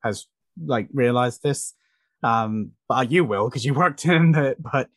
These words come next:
a lot of the, uh, Hong Kong made films, is, if it was before nineteen ninety-seven, we kinda have an advantage on why we got a hold of them. So it's not hard to get hold of those particular films. And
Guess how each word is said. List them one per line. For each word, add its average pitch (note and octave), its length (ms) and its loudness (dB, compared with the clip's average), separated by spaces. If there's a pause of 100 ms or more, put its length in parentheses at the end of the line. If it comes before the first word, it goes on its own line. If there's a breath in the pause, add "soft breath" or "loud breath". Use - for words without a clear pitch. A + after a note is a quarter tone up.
(320)
a B2+ 80 2
lot C#3+ 200 4
of B2+ 220 -4
the, B2+ 520 -2
uh, G#2+ 360 0
Hong B2 340 0
Kong C3 300 0
made G#2+ 240 -4
films, G#2 540 -2
is, G#2+ 160 -8
if G2+ 200 -8
it A2 60 0
was A2 140 -4
before D#3 280 0
nineteen C#3 320 0
ninety-seven, A2+ 720 -4 (960)
we C#3 80 2
kinda D3 320 0
have C3+ 220 0
an B2 80 -2
advantage B2+ 640 -2
on G#2 360 -4 (120)
why A2+ 240 2
we G#2 200 -6
got G#2+ 240 -2
a - 40 -2
hold A2 240 0
of G2+ 120 -8
them. A2 320 -2 (240)
So A2 640 -2
it's - 200 -6
not A#2 300 0 (220)
hard C3+ 340 2
to B2 80 -4
get C3+ 160 0
hold C#3+ 240 2
of G#2 80 -8
those G#2 220 -6
particular - 440 -8
films. A#2+ 440 -2
And A#2+ 120 -2